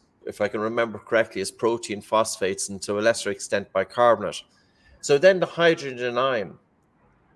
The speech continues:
de-, is delayed before it's released into the blood to delay lactic acid. So I think there's, there's twofold thing there, but I also think there's a mental component here, because if you do a run with your mouth closed, the sensation of breathlessness is stronger.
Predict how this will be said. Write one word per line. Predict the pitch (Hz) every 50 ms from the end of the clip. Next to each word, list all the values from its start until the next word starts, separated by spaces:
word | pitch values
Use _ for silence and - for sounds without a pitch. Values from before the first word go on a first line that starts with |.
| _ _ -
de-, | 120 120 - -
is | 131 127 110 -
delayed | - 117 113 120 113 110 113 104 98 87 - - _ -
before | 107 - - - 107 104
it's | 104 - -
released | 101 101 104 107 - - -
into | 104 95 - -
the | 98 95
blood | 85 101 98 95 95 92
to | - - - - - 101
delay | 90 104 104 104 104 101
lactic | 98 98 95 - - 98 95
acid. | 101 98 104 - - 117 -
So | - 147 165
I | 175
think | 170 208 226 214
there's, | 220 190 151 147 - _ _ _ _ _ _ _ _ _ _
there's | - 170 165 - -
twofold | - - - 220 233 220 - - 208 190 175 160 - -
thing | - 170 165 156 151
there, | 147 139 131 127
but | 131 143 151
I | 170 180
also | 214 226 220 220 233 214
think | 196 196 180
there's | 175 151 135
a | 143
mental | 139 135 147 156 160 - 151 131
component | - - 127 117 135 131 123 120 117 110 107
here, | - 135 131 110
because | 110 107 - 120 117 - - _ _ _ _ _ _ _ _ _ _ _ -
if | 151 147
you | 175 214 220
do | 190 214 202 185
a | 175
run | 156 151 165 160 151 147
with | 143 135 -
your | 135
mouth | 127 127 123 120 -
closed, | - - 139 139 127 117 113 104 - - _ -
the | 110
sensation | 110 - - 139 135 131 - 151 151 156 - - 127
of | 110 -
breathlessness | 120 131 131 - - 110 - - 107 101 - 95
is | 95 -
stronger. | - - 117 117 117 107 104 85 -